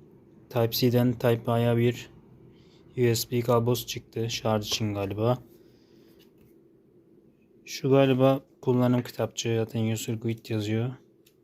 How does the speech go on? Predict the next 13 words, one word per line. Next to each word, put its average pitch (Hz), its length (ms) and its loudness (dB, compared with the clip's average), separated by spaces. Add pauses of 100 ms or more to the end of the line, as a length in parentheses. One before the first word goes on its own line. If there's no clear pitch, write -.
(500)
Kullanım 117 360 2
kitapçığı 113 480 -6
çıktı. 123 460 -4 (1300)
Şu - 160 -4
şekilde 117 680 0 (920)
Türkçe 131 300 0
tanıtım 127 420 2
ve 123 80 2
kullanım 127 320 2
kılavuzu 117 360 2
çıktı - 320 -12
bir 95 80 -18
tane. 104 400 -8